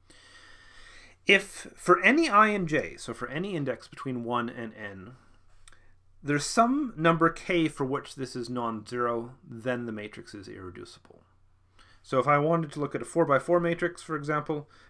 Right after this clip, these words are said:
um, and I had the third column and the second row, this entry here,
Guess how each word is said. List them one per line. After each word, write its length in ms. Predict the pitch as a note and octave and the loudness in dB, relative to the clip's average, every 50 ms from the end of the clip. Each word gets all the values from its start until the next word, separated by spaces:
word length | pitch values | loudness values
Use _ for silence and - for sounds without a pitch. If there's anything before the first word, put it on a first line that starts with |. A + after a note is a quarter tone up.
| - - - | -20 -20 -12
um, 360 | - G2 F#2+ F2+ F2+ F2 - - - _ _ _ - - - - - | -10 -10 -10 -10 -12 -14 -16 -20 -20 _ _ _ -20 -20 -16 -8 -4
and 140 | B2+ B2+ B2 | -4 -2 -2
I 100 | A#2+ A#2 | -2 -2
had 540 | - - C3 B2 A#2+ A2+ A2 A2 G#2+ - - A2 G#2+ | -4 -4 -2 0 0 0 0 -2 -4 -10 -16 -12 -8
the 460 | A#2 A2 G#2+ G#2 G2+ G2 G2 F2+ - - - - - - - - - - - - - - - - - - - - - - - - - - - | -6 -6 -6 -6 -8 -10 -12 -14 -16 -16 -18 -18 -18 -18 -16 -14 -14 -12 -14 -14 -16 -14 -14 -16 -16 -16 -20 -20 -20 -20 -20 -20 -20 -20 -10
third 320 | - - F3+ F#3 F3 E3+ | 2 6 6 6 6 6
column 500 | E3 - - D#3+ D#3 D#3 D3+ D3 C#3+ C#3 C#3 | 0 0 2 2 4 4 2 0 0 -2 -4
and 220 | B2+ A#2+ A#2 A2 A2 | -6 -8 -6 -6 -6
the 120 | A2 G#2 | -8 -10
second 440 | - - - C#3+ - - C3 A#2+ A#2 | -8 -4 -6 -4 -4 -4 -6 -4 0
row, 240 | C3+ D3 D3+ C#3+ B2+ | 0 2 2 0 0
this 180 | B2 B2+ - | -4 -6 -8
entry 320 | B2 A#2 A2 - - G2 F#2 | -8 -10 -10 -10 -12 -12 -10
here, 360 | - - E3+ F3 F3 E3+ | -4 0 2 2 2 2